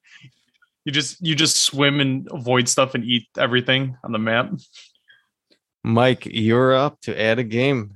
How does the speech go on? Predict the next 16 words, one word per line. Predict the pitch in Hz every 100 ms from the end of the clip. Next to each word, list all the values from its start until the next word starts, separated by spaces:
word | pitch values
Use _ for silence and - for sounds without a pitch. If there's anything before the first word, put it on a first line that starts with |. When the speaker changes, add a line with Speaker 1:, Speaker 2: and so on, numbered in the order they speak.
| 104 104
Speaker 2:
that | 98
you're | 107 110
gonna | 117
come | 110 117
back | 117 127
Speaker 1:
I'm | 127
adding | 127 127
Speaker 2:
for. | 123
Speaker 1:
a |
game. | 117 123 127 131 123 _ _ _ _ _ _ _ _
Speaker 2:
What | 101
do | 104
you | 110
got? | 123 117 - _ _
Speaker 1:
Oh, | - 135
God. | 120 127 120 120